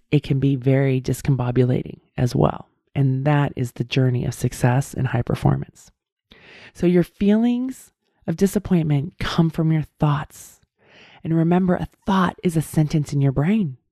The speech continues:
You are not responsible for anyone's feelings. Give yourself that permission slip. And disappointment is part of the process. You can't avoid it.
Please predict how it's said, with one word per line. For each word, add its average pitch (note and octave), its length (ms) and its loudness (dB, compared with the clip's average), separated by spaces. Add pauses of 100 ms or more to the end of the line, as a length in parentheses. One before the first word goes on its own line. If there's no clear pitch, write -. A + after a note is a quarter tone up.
(580)
You F3+ 200 2
are F3+ 80 4
not D#3 580 0 (200)
responsible C#3 600 0
for C#3+ 180 0
anyone's B2+ 440 0
feelings. C3+ 540 -2
Give F#3+ 180 -2
yourself F3+ 380 2
that - 180 -2
permission C3 480 0
slip. - 420 -8 (760)
And D#3+ 220 2
disappointment F3+ 1080 0 (340)
is D#3+ 300 0 (100)
part - 500 0
of B2+ 80 -4
the B2+ 100 2
process. - 680 -4 (100)
You C3+ 160 0
can't D#3+ 300 -2
avoid G#3+ 320 2
it. C3 220 -4